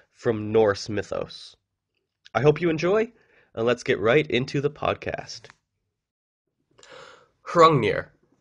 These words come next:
the Brawler, was the mightiest of all giants, the spirit of darkness, winter, night, and the grave. Things which are often enemies of the gods.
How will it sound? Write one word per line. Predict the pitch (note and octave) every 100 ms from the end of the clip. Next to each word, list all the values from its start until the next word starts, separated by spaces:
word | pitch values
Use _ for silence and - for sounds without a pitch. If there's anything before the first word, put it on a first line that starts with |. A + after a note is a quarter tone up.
| _
the | -
Brawler, | C3+ D#3+ G#2+ - - - _ _ _ _ _ _
was | C3+ -
the | C#3
mightiest | C#3+ D3+ C#3+ A#2+ - - _
of | A2
all | A2 G#2+ G2
giants, | A2+ E2+ - - - - - _ _ _ _
the | D3
spirit | D3 - F#3+ G#2 - - _ _
of | G#2+ A2
darkness, | - D3+ F#3+ G#2 - - - _ _ _ -
winter, | B2+ E3 D3+ F#2 - _ _ _ _ _ _
night, | - C3 A#2 - - _ _ _ _ _ _ _ G#2+
and | A2 G#2
the | G2
grave. | G#2 G2+ F2+ - - - _ _ _ _ _ _ _ _ _ _ _ _ _
Things | - A#3+ A#3 A3 -
which | - G#3
are | -
often | F3 F#3+ - E3+ E3 D3+ -
enemies | C#3 C3+ G2+ - - - - _ -
of | G#2+
the | A2
gods. | G#2 F2+ E2+ - - -